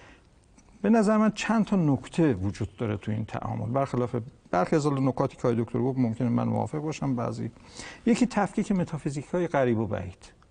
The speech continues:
بعضی از متافیزیک‌ها به زندگی انسان نزدیکن، بعضی بعیدن. خب،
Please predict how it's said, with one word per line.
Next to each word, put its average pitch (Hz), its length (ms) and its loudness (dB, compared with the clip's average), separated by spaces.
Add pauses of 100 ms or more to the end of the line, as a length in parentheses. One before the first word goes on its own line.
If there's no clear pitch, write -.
(520)
بعضی 160 240 4
از 120 120 2
متافیزیک‌ها 123 640 0
به 120 120 0
زندگی 110 440 0
انسان 120 400 -2
نزدیکن، 135 420 -4
بعضی 143 300 -4
بعیدن. - 440 -10 (680)
خب، 170 240 2